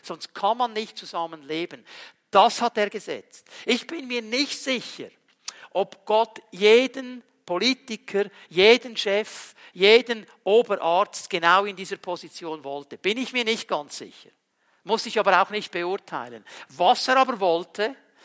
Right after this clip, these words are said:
ist, dass diese Formen da sind, weil sonst funktioniert's nicht. Und wenn du mir es nicht glaubst, kannst du das Buch der Richter lesen. Da haben sie es für eine Zeit lang versucht.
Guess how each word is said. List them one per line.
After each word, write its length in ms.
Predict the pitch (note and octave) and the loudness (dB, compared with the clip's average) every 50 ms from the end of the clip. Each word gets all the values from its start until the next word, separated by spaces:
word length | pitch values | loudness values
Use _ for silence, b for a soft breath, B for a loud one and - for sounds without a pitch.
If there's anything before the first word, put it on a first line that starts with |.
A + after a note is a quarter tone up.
| B B B B | B B B B
ist, 320 | - G#3+ A#3 - - - G3+ | -2 0 0 -2 -2 0 0
dass 160 | G3 F#3 - | 0 0 -2
diese 280 | - A3+ - - F#3+ | -6 -8 -6 -4 -4
Formen 560 | - - G3+ G3 G3+ A3 A3 G3+ F#3 F3 E3 - | -2 0 2 2 2 2 0 -2 -6 -8 -2 2
da 260 | F3+ F3+ G3 C4 C4 | 2 4 4 4 2
sind, 280 | - - A3+ F#3 D#3 | 0 -4 -6 -6 -2
weil 200 | D#3+ D#3 D3 D3 | 0 0 0 0
sonst 420 | - - G#3+ A3 B3 A3 - - - | 0 0 0 0 -2 -2 -6 -12 -8
funktioniert's 840 | - G3+ F#3+ F3+ - - - - D#3+ E3 G3 A#3 A#3+ - - - - | -6 -6 -6 -8 -10 -14 -12 -12 -10 -6 -6 -6 -6 -8 -12 -12 -6
nicht. 480 | A3 G#3+ - - - - - _ - B B B B B B | -4 -4 -4 -6 -8 -16 -20 _ -20 B B B B B B
Und 140 | E3+ D#3+ E3+ | -10 -4 -4
wenn 140 | G3 G#3+ | -2 -2
du 60 | A3 G#3+ | -4 -4
mir 140 | G#3 G#3 | -6 -6
es 100 | G3+ - | -6 -6
nicht 240 | F#3 F3+ - - - | -8 -10 -12 -12 -6
glaubst, 640 | - F#3+ G#3+ A3+ A3+ E3 E3+ F#3 - - - - - | 0 2 4 4 4 2 0 -2 -6 -10 -12 -12 -4
kannst 300 | - F3+ F3 F#3 - - | -2 -2 -2 -2 -4 -8
du 60 | F3 | -12
das 140 | F3+ - - | -12 -12 -12
Buch 280 | - F#3 G3+ G3+ - - | -14 -14 -14 -14 -14 -12
der 220 | - E3+ D#3 D3+ | -10 -10 -8 -6
Richter 360 | E3 F#3+ - - - - G3 | -6 -6 -6 -8 -8 -8 -6
lesen. 540 | F3 F3 D#3+ D3 B2+ A2+ - - - A2 _ _ b b b b b b b b b | -4 -2 -2 -4 -4 -6 -10 -14 -18 _ _ _ b b b b b b b b b
Da 120 | F3+ C#3+ | -2 2
haben 180 | F3 F#3 F#3+ F3 | 2 2 2 0
sie 100 | - G3+ | -6 -14
es 80 | - | -12
für 180 | - - F3+ E3+ | -8 -6 -4 -4
eine 200 | D#3+ D#3+ D#3 - | -4 -4 -6 -6
Zeit 400 | - - E3 D#3+ E3+ F3 - - | -4 -2 0 0 0 -2 -4 -8
lang 180 | F3 D#3+ D#3+ | -10 -10 -10
versucht. 600 | D#3 - - - - E3+ F#3 E3 C3+ - - - | -12 -16 -20 -18 -18 -18 -18 -18 -20 -20 -20 -20